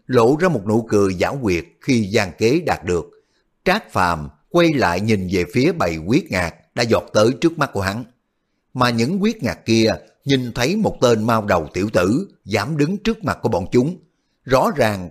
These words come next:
không có muốn sống rồi, không khỏi cùng nhau dương nanh múa vuốt phóng về phía hắn. Nanh vuốt sắc bén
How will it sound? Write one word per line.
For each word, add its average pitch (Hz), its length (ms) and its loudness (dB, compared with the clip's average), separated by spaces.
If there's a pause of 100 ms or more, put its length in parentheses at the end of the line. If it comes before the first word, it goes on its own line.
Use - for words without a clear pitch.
không 107 200 -2
có 110 60 -2
muốn 139 160 -2
sống 160 280 -2
rồi, 101 200 0 (460)
không 120 300 -2
khỏi 95 360 0
cùng 85 220 -2
nhau 98 320 -2 (240)
dương 127 260 0
nanh 104 360 -4
múa 127 280 2
vuốt 175 260 2
phóng 135 200 0
về 165 200 -2
phía 113 120 -2
hắn. 107 240 -4 (520)
Nanh 117 340 -2
vuốt 160 200 4
sắc - 300 -4
bén 120 280 0